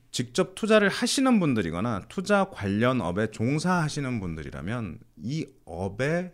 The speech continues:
시작이 무엇이었는지 보시는 재미도 쏠쏠하실 것 같습니다. 뭐 그런 거 있잖아요. 외국 사람들 이름 보면 베이커면 옛날부터 빵집 뭐 하셨던 분들이고, 스미스면 철-,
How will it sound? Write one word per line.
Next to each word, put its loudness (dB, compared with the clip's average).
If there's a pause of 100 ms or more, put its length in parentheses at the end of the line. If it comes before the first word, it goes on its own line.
시작이 -2
무엇이었는지 -4 (440)
보시는 -6
재미도 -10
쏠쏠하실 -8
것 -10
같습니다. -12 (1600)
뭐 -4
그런 -2
거 -2
있잖아요. -8
외국 -4
사람들 -2
이름 -4
보면 -8
베이커면 -6
옛날부터 -10
빵집 -8
뭐 -14
하셨던 -8
분들이고, -12
스미스면 -4
철-, -6